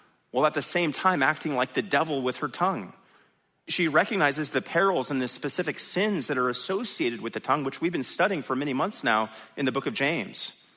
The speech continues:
She recognizes that gossips and slanderers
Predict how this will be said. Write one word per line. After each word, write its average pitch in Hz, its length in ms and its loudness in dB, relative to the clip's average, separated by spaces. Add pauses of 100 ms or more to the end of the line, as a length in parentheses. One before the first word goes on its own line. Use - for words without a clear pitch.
(260)
She 185 200 -2
recognizes 160 640 2
that 120 280 2
gossips 156 680 2
and 127 220 -2
slanderers 151 800 0